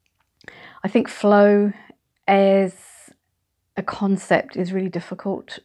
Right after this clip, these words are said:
for us. We've got a culture of, you know, fighting and striving and pushing through and working hard. And in many ways, this is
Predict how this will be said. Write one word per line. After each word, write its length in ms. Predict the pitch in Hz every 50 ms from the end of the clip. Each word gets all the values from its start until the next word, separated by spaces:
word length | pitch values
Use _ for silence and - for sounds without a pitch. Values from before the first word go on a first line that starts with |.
| _
for 300 | _ - - - 190 190
us. 260 | 196 202 208 - -
We've 160 | - 196 175 -
got 100 | 170 165
a 60 | 156
culture 760 | - - - 202 180 180 - - - - 175 165 - - - _ _
of, 420 | 214 160 147 156 151 151 151 143 - - - - - - - - - -
you 80 | 185 175
know, 80 | 160
fighting 640 | 151 - - - - 175 170 170 - - 180 175 165
and 160 | 147 147 160
striving 1040 | - - - - - - 160 170 170 170 165 165 170 165 165 165 160 160 156 156 151
and 160 | 143 139 - - - - - - - - - _ _
pushing 460 | - - - 185 - - 180 170 165
through 560 | - - - 180 160 160 160 160 156 - -
and 260 | 147 175 160 160 -
working 760 | - 175 180 170 165 165 165 - - - 156 160 151 170 175 175
hard. 720 | - - - - 170 165 165 165 165 170 170 180 - - - - - - - - - - - - - - -
And 340 | 220 220 220 226 220 214 214
in 400 | - 220 220 214 214 208 208 208
many 260 | 214 214 233 247 240
ways, 500 | 208 175 156 151 151 165 175 - - - - - - 214 208 202 - _ _ _ -
this 380 | 202 - 190 190 175 - -
is 480 | - - 180 175 165 165 - _ _